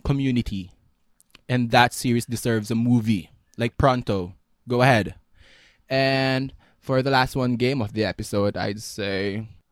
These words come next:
I'd say my favorite PlayStation game of all time, SmackDown versus Raw two thousand six.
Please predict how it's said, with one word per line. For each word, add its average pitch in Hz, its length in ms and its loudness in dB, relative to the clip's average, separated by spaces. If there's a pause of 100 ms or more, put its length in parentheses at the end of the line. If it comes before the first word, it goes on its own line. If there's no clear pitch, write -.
I'd 160 160 0
say 202 160 2
my 160 180 4
favorite 147 480 2 (140)
PlayStation 135 580 -2
game 113 280 -2
of 113 160 -8
all 110 180 -2
time, 95 460 -6 (120)
SmackDown 117 600 -4
versus 110 340 -6
Raw 110 180 -4
two 113 120 -10
thousand 104 320 -6
six. - 400 -8